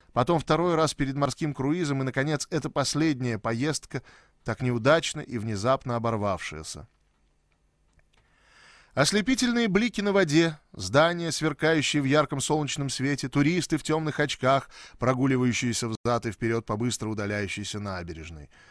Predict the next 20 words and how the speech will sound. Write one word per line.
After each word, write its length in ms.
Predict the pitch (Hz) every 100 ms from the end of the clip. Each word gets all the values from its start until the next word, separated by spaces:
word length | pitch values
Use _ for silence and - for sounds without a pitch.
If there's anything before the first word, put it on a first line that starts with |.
| - _ _ _
Вот 200 | 117 156
уже 180 | 151 165
и 60 | 165
не 80 |
видна 340 | 156 147 156 170
терраса 460 | 151 143 147 127
их 160 | 131 117
гостиницы, 760 | 120 101 - 139 143 - 135 127 - - -
а 160 | - 117
катер 460 | 170 202 - 170
в 100 | 143
пене 260 | - 139 135
бурлящей 560 | 127 127 131 127 - 131
воды 240 | 131 143
уходит 500 | 135 - 180 185 180
все 260 | - 147 135
дальше 420 | 127 131 - 120
по 80 | 113
Большому 480 | 113 101 135 135
каналу. 540 | 123 113 104 87 80